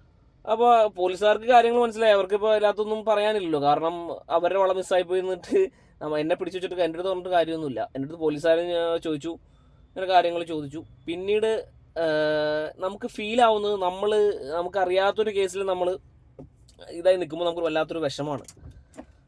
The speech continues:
പോലീസുകാരൻ പറഞ്ഞു, "പൊക്കോളാൻ" പറഞ്ഞു, "കുഴപ്പമൊന്നുമില്ല" എന്ന് പറഞ്ഞു. പക്ഷേ ഇങ്ങനെയുള്ള കേസ് ഞാൻ പറയാനുള്ള കാരണം, ഒരു പബ്ലിക്കായിട്ടുള്ള ഒരു ട്രാൻസ്പോർട്ടിൽ നിങ്ങൾ യാത്ര ചെയ്യുമ്പോൾ നിങ്ങൾ നിങ്ങളുടെ സാധനങ്ങൾ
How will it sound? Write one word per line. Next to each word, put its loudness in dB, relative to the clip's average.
പോലീസുകാരൻ 2
പറഞ്ഞു, 0
"പൊക്കോളാൻ" 0
പറഞ്ഞു, 0
"കുഴപ്പമൊന്നുമില്ല" 2
എന്ന് -4
പറഞ്ഞു. -6
പക്ഷേ -14
ഇങ്ങനെയുള്ള 0
കേസ് 0
ഞാൻ -2
പറയാനുള്ള 4
കാരണം, -2
ഒരു -2
പബ്ലിക്കായിട്ടുള്ള -2
ഒരു -6
ട്രാൻസ്പോർട്ടിൽ -4
നിങ്ങൾ -4
യാത്ര -2
ചെയ്യുമ്പോൾ -8
നിങ്ങൾ -6
നിങ്ങളുടെ -6
സാധനങ്ങൾ -2